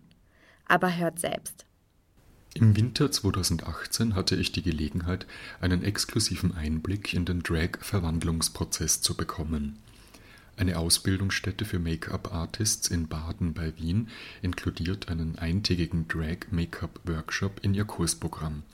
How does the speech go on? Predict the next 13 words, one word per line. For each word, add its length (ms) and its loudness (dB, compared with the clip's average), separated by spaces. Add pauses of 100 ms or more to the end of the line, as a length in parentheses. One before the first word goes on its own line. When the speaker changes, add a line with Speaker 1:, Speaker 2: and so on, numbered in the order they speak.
(720)
Speaker 2:
Die 120 0
TeilnehmerInnen 960 0 (260)
werden 280 2
an 100 2
diesem 300 0
Tag 400 -6
von 180 -2
einer 160 -2
erfahrenen 760 -2
Wiener 240 0
Drag 360 -2
Queen 380 -2
unterrichtet, 800 -2